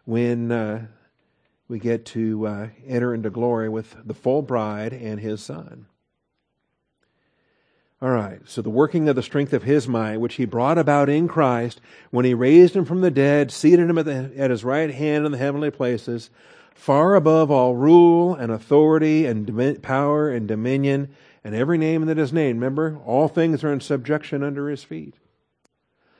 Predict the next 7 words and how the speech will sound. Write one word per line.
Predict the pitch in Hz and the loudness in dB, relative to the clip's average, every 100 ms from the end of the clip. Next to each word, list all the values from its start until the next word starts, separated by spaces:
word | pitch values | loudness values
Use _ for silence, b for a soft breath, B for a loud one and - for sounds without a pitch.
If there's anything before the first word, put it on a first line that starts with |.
| _ _ _ | _ _ _
So | - 123 | -2 0
the | |
f-, | 120 - - 131 | -2 -6 -20 -10
Jesus | 120 135 160 180 | 0 0 0 -2
Christ | 156 151 143 127 | -2 0 0 -2
was | 104 | -4
resurrected | 101 113 131 151 156 165 202 233 | -2 -2 0 2 2 4 0 0